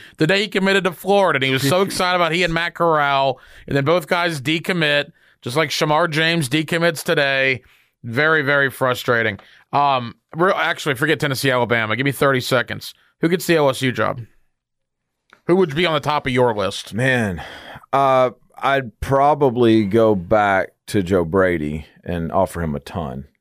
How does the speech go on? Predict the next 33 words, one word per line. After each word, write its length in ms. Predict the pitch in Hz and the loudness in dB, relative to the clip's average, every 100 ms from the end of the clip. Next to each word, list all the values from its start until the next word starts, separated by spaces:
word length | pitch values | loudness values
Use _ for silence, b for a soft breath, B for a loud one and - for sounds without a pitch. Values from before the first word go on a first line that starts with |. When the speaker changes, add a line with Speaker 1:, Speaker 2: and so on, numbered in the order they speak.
| - | -2
Speaker 1:
Would 220 | 302 311 | 0 2
you? 220 | 139 87 104 | 0 0 2
Speaker 2:
Yeah, 240 | 104 104 | 4 4
I 40 | 110 | 4
really 320 | 135 127 107 | 4 2 2
would. 360 | 98 95 87 - | 4 2 2 -2
Speaker 1:
I've 140 | 156 | -2
heard 140 | 233 247 | 0 0
the 80 | 185 | 0
Mel 200 | 190 208 | 2 2
<clears throat> 60 | |
Tucker 300 | 202 208 160 | 0 0 -2
name 220 | 131 120 110 | 0 0 0
a 60 | |
lot. 320 | 90 78 85 _ B B B B B B _ _ - | 0 -2 -4 _ B B B B B B _ _ -2
Speaker 2:
Yeah, 320 | 190 202 180 | 2 2 2
and 120 | 196 | 2
I 100 | 233 | 2
got, 220 | 220 175 - | 0 -2 -2
I 140 | 147 185 | -2 0
got 180 | 165 | 0
some 140 | 147 127 | -2 0
friends 280 | 123 117 113 | 2 2 2
that 100 | 110 | 2
have 80 | |
worked 180 | 117 113 | 0 2
for 60 | 110 | 2
Mel 160 | 107 | 2
Tucker, 260 | - 107 113 | 2 2 2
and 80 | 104 | 2
they 80 | 101 | 2
love 280 | 90 90 80 | 4 2 0
him. 240 | 78 | -6